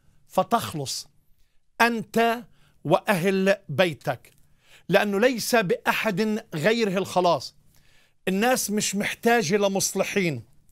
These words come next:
ولا لعلماء ولا فلسفة ولا حتى دين. الدين عم بخدر الناس زي الأفيون. الدين عم بتخلي الناس تقتل وتكره وتتعصب وتتزمت.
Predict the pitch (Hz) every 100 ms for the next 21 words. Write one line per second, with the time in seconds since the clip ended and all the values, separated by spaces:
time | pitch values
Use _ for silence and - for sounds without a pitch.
0 | _ - - - 233 240 226 214 208 202
1 | 202 202 156 - 165 226 233 - 247 233
2 | - 175 - 160 220 214 180 - _ 240
3 | 180 262 254 165 120 _ _ _ _ _
4 | _ _ _ _ _ _ _ - - _
5 | 185 113 247 254 196 208 170 - 247 202
6 | 135 220 220 214 226 233 175 - - _
7 | _ _ _ 147 226 220 233 - - 202
8 | 233 220 147 - _ _ - _ - -
9 | _ - 175 117 247 262 226 214 202 214
10 | - 254 233 226 240 - - 220 - -
11 | - 214 196 - 262 - 220 214 190 185
12 | 220 165 226 - - 196 180 180 175 151
13 | 254 247 202 135